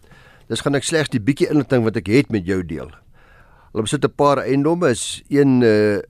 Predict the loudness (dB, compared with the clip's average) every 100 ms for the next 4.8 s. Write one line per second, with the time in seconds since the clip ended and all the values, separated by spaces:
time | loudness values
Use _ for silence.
0 | _ _ -10 -2 0 0 0 2 4 4
1 | 4 2 0 -2 -4 -2 -4 -4 -4 -4
2 | -2 -2 0 0 0 0 0 4 2 0
3 | 0 0 2 2 4 4 0 -6 -4 -4
4 | -2 -2 0 -2 -8 -20 _ -20